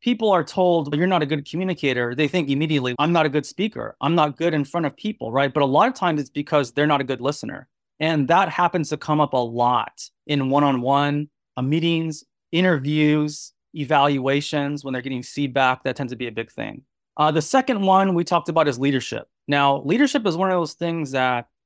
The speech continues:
you can read a lot about. You can take courses, you can study under someone, you could even have a mentor. But when push comes to shove, the question is that, what type of leader are you?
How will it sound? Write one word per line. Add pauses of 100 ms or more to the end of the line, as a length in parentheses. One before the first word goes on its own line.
(120)
you
can
read
a
lot
about. (260)
You
can
take
courses, (120)
you
can
study
under
someone,
you
could
even
have
a
mentor. (300)
But
when
push
comes
to
shove,
the
question
is
that, (360)
what
type
of
leader
are
you?